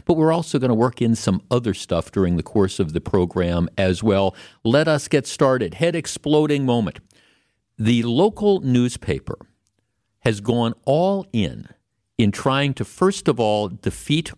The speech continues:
Ron Johnson. Over the course of the last year or so, it, it was, it was kinda like the coverage Donald Trump got in the New York Times.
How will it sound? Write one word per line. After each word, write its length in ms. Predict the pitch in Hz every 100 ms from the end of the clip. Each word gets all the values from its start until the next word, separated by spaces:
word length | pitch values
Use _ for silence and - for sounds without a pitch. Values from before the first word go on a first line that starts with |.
| -
Ron 360 | 92 98 95
Johnson. 460 | 90 85 78 - - _ _ _ _ -
Over 300 | 117 190 208
the 100 | 190
course 560 | - - 123 117 - - -
of 420 | 90 92 90 92
the 120 | 85
last 520 | 78 104 117 123 - -
year 320 | 80 98 117
or 220 | 120 113
so, 420 | - 117 110 107 - _ _ _ _
it, 180 | - 117
it 160 | 127 -
was, 340 | 127 113 - -
it 60 | 120
was 140 | 120
kinda 240 | - 208 233
like 200 | 185 -
the 80 | -
coverage 440 | 120 107 110 -
Donald 320 | 95 117 110
Trump 280 | - 98 113
got 180 | 90 101
in 60 |
the 80 | 87
New 100 | 82
York 240 | 90 90 -
Times. 400 | 90 82 90